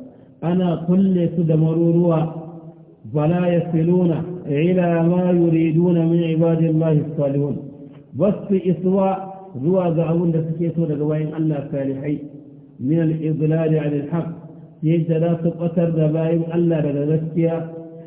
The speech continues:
"والتبسيط عن الخير"، da kuma saka mutane suna nauyin jiki wajen aikata aikin alkhairi.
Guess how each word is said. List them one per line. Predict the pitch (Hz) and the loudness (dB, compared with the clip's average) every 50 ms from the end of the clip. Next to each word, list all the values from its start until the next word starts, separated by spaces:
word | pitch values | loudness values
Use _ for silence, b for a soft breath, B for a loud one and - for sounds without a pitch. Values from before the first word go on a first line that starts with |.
| B B 113 | B B -6
"والتبسيط | 117 147 175 180 165 170 - - - 190 175 165 156 156 - - - 190 196 196 190 185 185 | -2 -2 0 0 -2 -4 -8 -6 -4 -2 0 0 0 -2 -4 -2 -2 0 0 0 0 0 -2
عن | 185 - 175 180 175 | -4 -2 0 0 2
الخير"، | 170 160 156 156 - 190 196 185 160 - - - - - - - - - - 117 | 2 2 0 0 0 2 2 2 0 0 -4 -10 -12 -14 -16 -16 -18 -16 -12 -8
da | 117 147 156 | -6 -4 -4
kuma | 156 - 180 185 190 190 185 - - - - - - - | -4 -4 -4 -2 -2 -2 -4 -6 -8 -12 -16 -18 -12 -6
saka | 208 202 175 - 180 180 | -6 -4 -4 -2 -2 -2
mutane | 185 185 175 185 170 165 165 170 165 165 170 | 0 -2 -2 0 0 0 2 0 0 -2 -2
suna | 190 185 180 170 165 165 | -4 -2 -2 0 0 0
nauyin | 170 175 175 175 180 175 | 0 0 0 0 0 0
jiki | 151 156 151 - 160 | 0 -2 -2 -2 -2
wajen | 160 156 156 156 156 | -2 0 0 -2 -4
aikata | 160 165 165 151 151 147 147 143 | -4 -6 -6 -6 -6 -8 -8 -10
aikin | 147 143 143 143 143 | -10 -10 -10 -10 -10
alkhairi. | 131 127 123 120 - 135 127 110 90 | -10 -10 -12 -10 -10 -10 -8 -8 -10